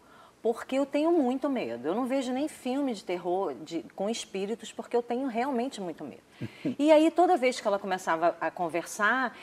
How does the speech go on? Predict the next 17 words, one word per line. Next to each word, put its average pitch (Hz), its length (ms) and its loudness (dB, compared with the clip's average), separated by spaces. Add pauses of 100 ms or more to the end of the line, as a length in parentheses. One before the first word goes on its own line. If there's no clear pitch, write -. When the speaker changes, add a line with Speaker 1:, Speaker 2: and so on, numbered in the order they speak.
(120)
Speaker 1:
eu 226 120 2
pegava 226 360 4
um 226 80 0
brinquedo, 214 460 2
eu 208 60 0
fazia 202 260 0
alguma 196 260 -2
coisa 226 380 2
pra 247 160 0
ela 240 180 4
sair 277 480 0
daquele, 277 520 2
daquele 262 320 2
estado 233 600 0
ali 240 360 2
de 208 200 -4
espírito. 190 840 -2